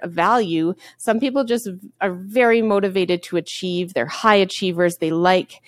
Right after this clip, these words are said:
progressing and having challenging goals.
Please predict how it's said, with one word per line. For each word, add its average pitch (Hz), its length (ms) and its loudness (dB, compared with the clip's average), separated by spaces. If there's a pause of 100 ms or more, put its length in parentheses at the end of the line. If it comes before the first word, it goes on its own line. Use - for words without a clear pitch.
(340)
progressing 226 680 2
and 180 160 0
having 170 260 0
challenging 190 760 0
goals. 226 560 2